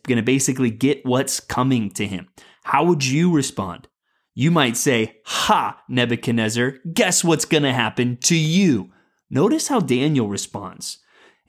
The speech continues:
He, he says to the king, it says Belteshazzar, that's Daniel's Babylonian name, answered and said, "My lord, may the dream be for those who hate you and its interpretation for your enemies."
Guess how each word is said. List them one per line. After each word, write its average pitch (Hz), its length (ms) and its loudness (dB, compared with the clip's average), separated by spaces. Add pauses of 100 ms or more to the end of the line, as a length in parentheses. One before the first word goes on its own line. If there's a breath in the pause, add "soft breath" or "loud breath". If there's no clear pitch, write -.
(120)
He, 135 440 -2
he 135 180 0
says 185 480 2
to 151 420 0 (380 loud breath)
the 123 300 -4
king, 127 560 -2 (460 soft breath)
it - 180 -4
says 117 160 -2
Belteshazzar, 120 720 0
that's 120 220 -2
Daniel's 120 800 0
Babylonian 113 920 0
name, 101 380 -4 (380 soft breath)
answered 156 500 2
and 120 180 0
said, 110 440 -2 (260 soft breath)
"My 120 220 0
lord, 117 580 0 (100)
may 135 380 2
the 180 140 4
dream 151 580 2
be 156 220 0
for 156 180 0
those 147 440 2
who 107 180 -4
hate 254 400 0
you 101 320 -4 (340 soft breath)
and 147 160 4
its 147 180 0
interpretation 147 1120 0
for 131 200 -2
your 131 200 2
enemies." - 560 -10